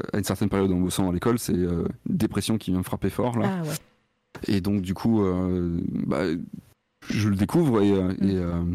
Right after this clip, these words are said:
Speaker 1: et c'est le, et je vis avec et c'est genre, c'est quasiment, euh, c'est, c'est une véritable torture, euh, à ce moment-là, de et je me rattache à, je me
Speaker 2: Mm.
Speaker 1: rattache à l'envie de faire et de le faire et, et, mais j'ai, j'ai,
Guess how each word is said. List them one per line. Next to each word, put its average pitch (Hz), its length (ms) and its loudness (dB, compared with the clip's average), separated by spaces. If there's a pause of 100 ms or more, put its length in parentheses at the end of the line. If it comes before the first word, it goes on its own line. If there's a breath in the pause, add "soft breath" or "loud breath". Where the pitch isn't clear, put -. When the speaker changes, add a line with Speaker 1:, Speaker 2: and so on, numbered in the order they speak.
(240)
Speaker 1:
et - 80 -2
c'est 92 260 -2
le, 85 300 -4 (580 loud breath)
et 98 40 0
je 92 120 0
vis 95 140 0
avec 127 340 2
et 95 180 2
c'est - 160 -4
genre, 98 240 -2 (240)
c'est - 160 -10 (320)
quasiment, 92 520 -2
euh, 85 80 -4
c'est, - 240 -4
c'est - 640 -10
une 87 40 -2
véritable 90 360 -2
torture, 101 420 -4
euh, 87 560 -4
à - 40 -4
ce 101 120 -4
moment-là, 92 420 0
de 87 120 -2 (640 loud breath)
et 90 40 -4
je 95 80 0
me 98 100 2
rattache 107 400 0
à, 95 420 -2
je 92 120 -4
me 101 60 0
Speaker 2:
Mm. 98 120 0
Speaker 1:
rattache 104 320 -2
à 92 200 0
l'envie 95 300 0
de 110 60 -8
faire 117 340 2
et 95 60 0
de 98 80 0
le 95 60 0
faire 123 340 -2
et, 92 260 -2 (520 loud breath)
et, 92 460 0
mais 92 180 0
j'ai, 90 280 -2
j'ai, 87 300 -2